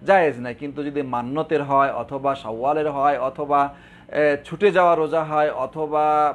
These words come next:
আ, আরাফাতের অথবা, এ, আশুরা ইত্যাদি যদি কারণ, উম, সম-, কা-,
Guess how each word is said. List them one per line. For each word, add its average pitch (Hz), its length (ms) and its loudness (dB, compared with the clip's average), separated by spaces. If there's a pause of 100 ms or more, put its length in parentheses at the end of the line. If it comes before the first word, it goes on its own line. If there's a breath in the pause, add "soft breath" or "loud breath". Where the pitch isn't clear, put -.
আ, 139 60 -6
আরাফাতের 147 800 -2
অথবা, 147 540 0 (340 loud breath)
এ, - 40 -10
আশুরা 156 640 0
ইত্যাদি 233 360 -2
যদি 220 260 -6
কারণ, 180 380 -2
উম, 139 540 -14
সম-, 151 420 -10 (220)
কা-, 131 180 -2